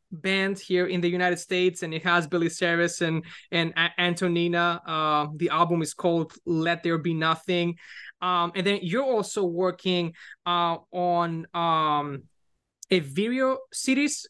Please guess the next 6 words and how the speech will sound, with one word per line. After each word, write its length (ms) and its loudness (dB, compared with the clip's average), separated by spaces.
a 160 0
documentary, 960 0
uh, 400 2
se-, 440 0
series, 680 0
uh, 220 4